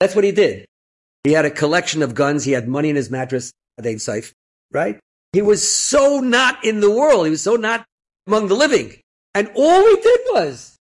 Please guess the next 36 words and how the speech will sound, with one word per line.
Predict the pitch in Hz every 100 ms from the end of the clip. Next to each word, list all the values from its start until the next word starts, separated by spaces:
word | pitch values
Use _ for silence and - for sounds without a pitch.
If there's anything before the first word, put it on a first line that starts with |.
| _ -
we | 170
gave | 226 302
him | 294
to | 277
taste | 262 294 -
a | 233
little | 285
Torah | - 339 202
with | 165 190
a |
dropper. | 196 320 233 127 - _ _ _ - - - _ -
Sefer | 247 240
Chinuch, | - 262 233 196
a |
little | 339 330
bit, | 339
a | 359
little | 330 233 190
dropper. | 170 226 233 285 269 - _ _ _ _ -
And | 113
then | 113 143
the | 120
guy's | 127 131
the | 131
last | 107 123 -
man | 120 98
standing. | 120 117
I | 95
spent | 117 117
it |
four | - 110 113
months | 110 -
later, | 98 120
five | - 110
months | 101 -
later. | 104 190